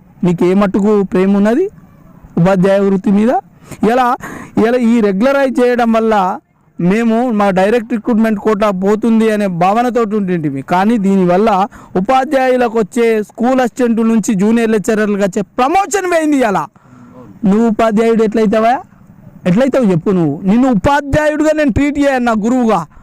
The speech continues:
మీలాంటి రాజకీయ దురుద్దేశాలు ఉన్నోళ్ళని నేను ట్రీట్ చేయాలా? అందుకే నేను ఆ అవసరం ఏర్పడ్డది, వాళ్ళ వైఫల్యాలు పొందిను కాబట్టి ఆ అవసరం ఏర్పడ్డది కాబట్టి ఇవాళ నేను వచ్చిన.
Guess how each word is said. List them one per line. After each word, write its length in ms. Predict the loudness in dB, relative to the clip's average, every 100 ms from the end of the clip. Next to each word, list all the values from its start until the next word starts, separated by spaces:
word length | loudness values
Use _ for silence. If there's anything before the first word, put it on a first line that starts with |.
| -20 -20 -20 -20 -20 -16 -2
మీలాంటి 600 | 0 2 2 0 0 0
రాజకీయ 540 | 0 0 -2 -2 0
దురుద్దేశాలు 760 | 0 0 0 0 0 0 0 0
ఉన్నోళ్ళని 680 | 0 0 0 0 0 -2 -6 -12 -20 -20 -20 -20 -20 -20 -20 -8 -2
నేను 200 | 0 2
ట్రీట్ 300 | 0 2 2
చేయాలా? 560 | 2 2 0 0 -4 -12 -4
అందుకే 480 | 0 2 2 0 0
నేను 320 | 0 -2 -2
ఆ 360 | -2 0 0 0
అవసరం 480 | 0 0 -2 0
ఏర్పడ్డది, 500 | -2 -2 -4 -4 -4
వాళ్ళ 200 | -2 -2
వైఫల్యాలు 680 | 0 0 -2 -2 0 2 0
పొందిను 520 | -4 -4 -2 0 0 0
కాబట్టి 300 | 0 0 0
ఆ 220 | 0 2
అవసరం 460 | 2 0 0 -2
ఏర్పడ్డది 480 | -2 -4 -4 -4 -2
కాబట్టి 280 | 0 0 0
ఇవాళ 240 | 0 2
నేను 240 | 0 0 -2
వచ్చిన. 240 | -2 0